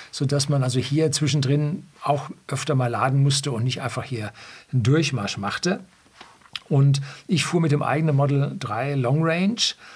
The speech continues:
dann mit vollem Akku los und kam also auf den letzten <laughs> Tropfen Elektronen, kam ich dann in Moers an, war dann den Supercharger.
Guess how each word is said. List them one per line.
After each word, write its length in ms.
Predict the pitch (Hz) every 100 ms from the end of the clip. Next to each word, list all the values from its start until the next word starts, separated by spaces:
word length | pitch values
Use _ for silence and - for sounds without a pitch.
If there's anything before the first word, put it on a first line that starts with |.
| - - _ -
dann 160 | 139
mit 140 | 147 139
vollem 300 | 156 156 -
Akku 240 | - 139
los 340 | 131 147 175
und 80 | -
kam 300 | 139 123 143
also 160 | 147 139
auf 80 | 139
den 100 | 135
letzten 400 | 156 - 320 131 -
<laughs> 160 | 254 143
Tropfen 720 | - 156 - 147 156 196 - - -
Elektronen, 680 | 165 135 - 117 151 156 139
kam 220 | 131 139
ich 120 | 127
dann 140 | 139
in 140 | 139 123
Moers 300 | 127 139 139
an, 300 | 127 151 - - - - -
war 100 | 139
dann 160 | 135 135
den 120 | 127
Supercharger. 680 | 113 143 160 - 151 151 170